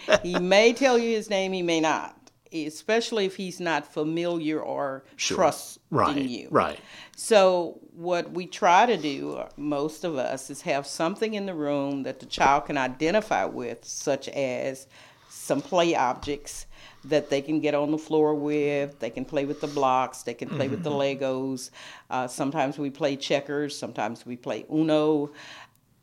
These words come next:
Speaker 1: just trying to get the child to relax and accept us.
Speaker 2: Okay.
Speaker 1: And so that they can start telling us their story.
Speaker 2: Right, right.
Speaker 1: You know.
Speaker 2: Okay, very well. Um,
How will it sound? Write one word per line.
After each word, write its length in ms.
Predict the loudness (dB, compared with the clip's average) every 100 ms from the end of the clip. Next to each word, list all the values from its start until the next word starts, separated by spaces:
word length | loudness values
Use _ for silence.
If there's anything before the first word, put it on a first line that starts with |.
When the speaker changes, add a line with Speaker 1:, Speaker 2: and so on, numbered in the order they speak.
| -8
Speaker 1:
just 480 | 4 6 6 4 -6
trying 480 | 0 2 2 2
to 60 | -2
get 240 | -4 -4
the 80 | -4
child 540 | -6 0 0 0 -4 -6
to 100 | -6
relax 560 | -2 2 2 0 -4
and 80 | -8
accept 420 | -6 -2 -2 -2
us. 440 | -6 -6 -12 -16 -20 _ -10
Speaker 2:
Okay. 200 | -8 -6 -4
Speaker 1:
And 340 | -2 -4 -8
so 220 | -4 -4
that 140 | -2 -4
they 120 | -4
can 200 | -4 -8
start 560 | -10 -2 0 0 -6
telling 400 | -4 0 0 0
us 220 | -4 -6 -6
their 340 | -2 0 -2
story. 500 | -6 -10 -10 -12 -20 _ -6
Speaker 2:
Right, 280 | -4 -4 -6 -8
right. 300 | -6 -4 -8 -16 _ _ -8
Speaker 1:
You 80 |
know. 40 | -6
Speaker 2:
Okay, 220 | -4 -8 -10 -20 -20 -20 -10
very 240 | -4 -4
well. 280 | -4 -6 -8 -16 -20 -20 -20 -20 -20 2
Um, 460 | 4 6 4 0